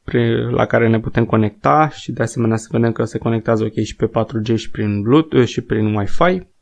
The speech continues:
Dacă are semnal ok, să nu pice semnalul, să vedem că se încarcă în regulă, că auzim ok cealaltă persoană cu care discutăm și, de asemenea, un alt, uh, pas important ce ar trebui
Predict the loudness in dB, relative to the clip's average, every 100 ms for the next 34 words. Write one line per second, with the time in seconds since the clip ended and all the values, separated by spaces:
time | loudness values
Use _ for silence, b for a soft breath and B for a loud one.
0 | -4 0 4 4 2 2 4 4 4 2
1 | 2 2 2 2 2 0 -2 2 4 4
2 | 4 2 0 -2 2 4 4 2 2 -2
3 | 2 4 4 4 2 2 0 2 2 4
4 | 4 4 4 2 2 2 2 -2 -8 -14
5 | 0 2 4 4 6 6 4 4 4 4
6 | 2 0 2 4 4 2 2 2 0 -4
7 | -4 0 2 2 -2 -2 -2 -4 -10 -2
8 | 0 2 -2 b 0 4 4 4 2 4
9 | 4 4 4 4 2 0 0 2 2 2
10 | 2 2 2 2 0 0 2 2 0 -4
11 | 0 4 6 4 2 2 4 6 6 6
12 | 4 2 2